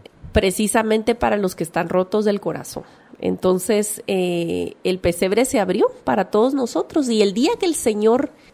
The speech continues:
expiró en la cruz del Calvario y murió, algo pasó, pasaron muchas cosas, las rocas se partieron en dos, eh, muchos muertos, eh, salieron de las tumbas, y en el templo, en el lugar santísimo que separaba al, al resto del, del,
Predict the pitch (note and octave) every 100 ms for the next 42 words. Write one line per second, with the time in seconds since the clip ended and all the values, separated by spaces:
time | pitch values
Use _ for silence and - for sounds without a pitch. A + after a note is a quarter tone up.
0 | _ - A3+ - - G3+ G3 D#4 - -
1 | G#3 G3 F3 G3 G#3+ C4 B3 G#3 F#3 A#3
2 | A#3+ F#3 E3+ F4 - - _ _ _ -
3 | G#3+ B3 C#4 C#4 F#3+ F#3+ - A3+ C4 -
4 | _ F#3+ F#3 A#3+ D#4+ B3+ - C4 - C4+
5 | F3+ E3+ F3 F#3 G3+ A3 A3+ - D#3 F3+
6 | F3 F3+ E3 F3+ G#3+ B3+ - - A2 F3
7 | E3 E3 G3 G#3+ - A3 - - - G3
8 | G3+ G3+ G#3 G#3 - - F#3+ F3 E3+ F3+
9 | - E3+ F3 G3 G3+ F3 D#3+ A#3 B3 C#4
10 | - - - - - - - - - -
11 | A3+ A3 F#3+ F#3+ B3+ A4+ B4 C#4+ A3 G#3
12 | F#3 G3 C4+ B3 C4+ D4 F4 D4 G#3+ -
13 | - G3 F3+ F#3 - C#3+ D#3+ C#3 D3 A#3
14 | G3 F3 - E3 F3+ G#3+ - A#3+ A3 F3
15 | - E3+ D#3+ D#3+ D#3